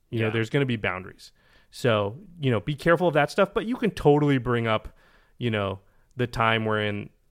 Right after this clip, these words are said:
Speaker 1: this other game, the player betrayed you and now you don't trust him.
Speaker 2: Yeah, especially if the other player is not gonna outright deny it. You know, if there is truth and reality to the situation, you can,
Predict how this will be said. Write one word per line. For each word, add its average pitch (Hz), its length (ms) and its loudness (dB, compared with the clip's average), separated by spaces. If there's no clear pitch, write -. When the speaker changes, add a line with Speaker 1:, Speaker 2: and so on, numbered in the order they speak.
Speaker 1:
this 107 240 -6
other 113 220 2
game, 101 360 -4
the 95 80 -8
player 107 220 0
betrayed 98 440 -4
you 95 160 -8
and 92 100 -8
now 92 100 -4
you 92 120 -6
don't 98 120 -14
trust - 260 -4
him. 95 200 -18
Speaker 2:
Yeah, 214 120 0
especially 147 380 -2
if 120 80 -4
the 127 140 0
other 120 220 -2
player 117 240 -4
is 110 140 -8
not 110 180 -10
gonna 107 220 -14
outright 107 280 -10
deny 98 360 -10
it. 98 320 -10
You 104 80 -14
know, 101 140 -10
if - 100 -14
there 120 160 -6
is 117 260 -6
truth 120 380 -8
and 104 100 -10
reality 98 380 -10
to 101 60 -12
the 101 80 -16
situation, 98 720 -12
you 98 80 -16
can, 92 200 -18